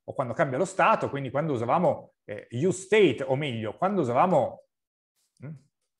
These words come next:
set X X X, dove X X X è il nome dello specifico stato che andiamo a aggiornarlo,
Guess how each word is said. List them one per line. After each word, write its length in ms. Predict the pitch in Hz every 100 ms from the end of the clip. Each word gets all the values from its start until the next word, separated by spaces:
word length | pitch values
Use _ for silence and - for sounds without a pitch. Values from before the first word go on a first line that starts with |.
| _
set 640 | - 170 185 151 127 123
X 240 | 110 - 135
X 340 | - 180 151
X, 280 | - 147 147
dove 180 | 120 107
X 200 | - 107
X 220 | - 131
X 140 | -
è 60 | 110
il 60 |
nome 280 | 110 120 127
dello 140 | 110 104
specifico 480 | - - 117 113
stato 360 | 101 - 117 113
che 40 | 104
andiamo 220 | 113 113
a 160 | 113 - - 117
aggiornarlo, 760 | 135 214 165 190 214 - -